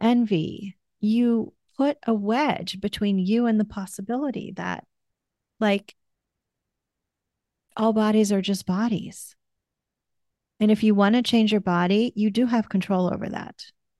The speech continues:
But when you believe you can't, and you see a, a me versus them thing, or you look at your own body and you reject it, what you're doing is you're devaluing who you are in that moment, your own body.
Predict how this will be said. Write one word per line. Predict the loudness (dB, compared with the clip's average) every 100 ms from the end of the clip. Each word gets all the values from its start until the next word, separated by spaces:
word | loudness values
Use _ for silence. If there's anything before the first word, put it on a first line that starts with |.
| _ _ _ _ _ _ -6
But | 0
when | 2 2
you | 2
believe | 2 4 2
you | 0 -2
can't, | 0 2 0 -2 -8 -12 _ _ _ _ _
and | 0 2
you | 4
see | 2 4 4 4
a, | 2 -2 -2 -2
a | 2
me | 4 4 4
versus | 4 2 0 -2
them | 0 2 2
thing, | 2 2 2 2
or | 0
you | 0 0
look | -2 -4
at | -6
your | -2
own | 0 2 2
body | 2 2 2 0
and | 0 0
you | 0
reject | -4 -4 -6 -6 -6
it, | -4 -4 -8 _ _ _ _ _ _
what | -4 2
you're | 2
doing | 4 4 6
is | 4 4
you're | 2 0
devaluing | 0 0 2 2 4 6 6 4 4 2 0
who | 0 2 2
you | 4 6 6 6 2
are | 0 2 0
in | 2 2
that | 2 0
moment, | 0 0 -2 0 6
your | 6 6
own | 6 8 8
body. | 6 2 -2 -14